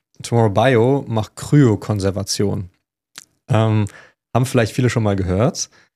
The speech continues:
Was ist das? Das bedeutet im Grunde, dass man sich, ähm, kurz bevor man ablebt, am besten einfrieren lässt, ähm,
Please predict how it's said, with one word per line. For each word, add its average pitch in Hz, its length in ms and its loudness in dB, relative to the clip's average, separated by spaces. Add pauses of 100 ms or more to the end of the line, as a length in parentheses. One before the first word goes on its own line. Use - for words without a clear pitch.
(240)
Was 101 200 0
ist - 200 -2
das? 123 300 2
Das - 160 -6
bedeutet 120 380 0
im 113 80 -2
Grunde, 107 340 2
dass 113 200 -4
man 107 140 -4
sich, 117 440 -4 (260)
ähm, 104 360 -8 (140)
kurz - 220 0
bevor 113 200 -2
man 107 100 -2
ablebt, 113 600 -2 (480)
am 110 80 -2
besten 107 220 -4
einfrieren 110 580 -2
lässt, 107 560 -4 (600)
ähm, 110 500 0